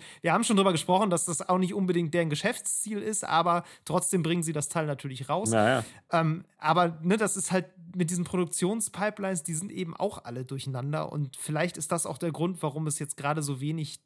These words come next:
Speaker 1: Neues wirklich zu sehen
Speaker 2: Die
Speaker 1: gibt.
Speaker 2: Gründe, ja, die Gründe sind, äh, unumstritten, das ist ja auch klar. Also, äh, wie gesagt, es ist,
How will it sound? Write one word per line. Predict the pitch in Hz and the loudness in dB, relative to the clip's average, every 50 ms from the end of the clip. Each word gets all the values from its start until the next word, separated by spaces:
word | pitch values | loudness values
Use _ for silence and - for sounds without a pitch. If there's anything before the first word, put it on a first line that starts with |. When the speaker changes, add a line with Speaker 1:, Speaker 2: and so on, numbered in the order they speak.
| - | -10
Speaker 1:
Neues | 156 151 147 139 156 156 147 139 127 - - - 147 | -4 -2 0 0 0 0 0 -2 -2 -4 -4 -4 -6
wirklich | 139 127 - 147 - | -10 -12 -12 -12 -8
zu | - - - | -8 -8 -6
sehen | 139 156 143 | -6 -2 0
Speaker 2:
Die | 143 | 2
Speaker 1:
gibt. | 123 113 | 4 6
Speaker 2:
Gründe, | 107 147 190 226 240 185 | 6 6 8 8 8 8
ja, | 120 110 98 92 | 8 6 4 2
die | 92 | 0
Gründe | - 107 - 120 151 165 147 | -4 -2 0 0 2 2 2
sind, | 143 147 139 - | 2 0 0 2
äh, | 92 131 | 2 2
unumstritten, | 123 - 135 135 127 - - - 143 - - | 2 4 2 0 0 -2 -6 -8 -8 -8 -8
das | - - - | -14 -12 -12
ist | 123 117 | -14 -12
ja | - - | -8 -8
auch | - - | -8 -8
klar. | - - 110 110 95 - | -6 -2 -2 -2 0 0
Also, | - 104 98 101 | -2 -2 0 -2
äh, | 101 - - - 73 - - - _ _ _ _ _ _ _ - | -2 -2 -4 -8 -8 -8 -10 -18 _ _ _ _ _ _ _ -4
wie | - 131 | 2 4
gesagt, | 151 165 165 165 127 - | 4 6 6 4 4 4
es | - - - | 0 -2 -2
ist, | 113 113 - - - | -4 -6 -8 -10 -10